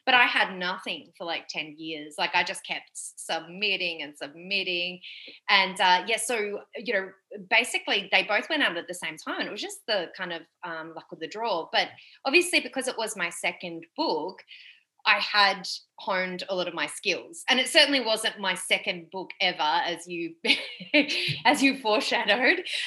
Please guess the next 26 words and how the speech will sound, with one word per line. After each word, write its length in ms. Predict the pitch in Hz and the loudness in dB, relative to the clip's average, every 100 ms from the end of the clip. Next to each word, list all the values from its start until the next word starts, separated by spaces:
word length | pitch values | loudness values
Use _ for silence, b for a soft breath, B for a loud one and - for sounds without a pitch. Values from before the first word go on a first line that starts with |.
| B | B
Um, 420 | 220 214 214 202 202 | 8 8 8 2 4
I 120 | 220 | 6
had 320 | 220 240 208 202 | 6 6 4 4
written 420 | 214 214 202 202 | -4 -6 -12 -2
many 220 | 240 247 | 2 2
books, 300 | 190 190 - | 0 -4 -2
one 100 | 247 | -2
of 140 | 220 208 | 0 -2
them, 160 | 202 | -4
in 160 | - 185 | -6 -6
fact, 320 | 208 165 - | 0 0 0
named 220 | 190 180 180 | -6 -4 -4
after 220 | 180 175 | -4 -8
a 40 | |
Phil 220 | 170 175 - | -8 -10 -8
Collins 440 | 214 330 320 285 | -10 -8 -10 -12
song 380 | - 170 190 240 | -8 -6 -6 -6
when 180 | 220 180 190 | -6 -6 -6
I 360 | 175 165 170 165 | -6 -4 -6 -8
was 760 | 165 160 160 156 156 151 - | -8 -8 -10 -14 -18 -20 -18
ten, 240 | - 202 427 554 B B B B B - | -12 -10 -8 -12 B B B B B 4
um, 600 | 202 196 196 190 190 202 - - | 6 6 2 -2 -6 -10 -10 2
a-, 320 | 220 202 196 196 | 4 6 4 0
about, 340 | 202 190 180 | 2 4 4
<laughs> 920 | - 523 - - - - - 403 - - 359 330 - 339 294 277 285 285 480 B B B | 4 2 -2 -10 -18 -2 -2 -2 0 2 2 -4 -4 0 2 4 2 2 0 B B B
um, 460 | 220 214 208 202 | 4 8 6 4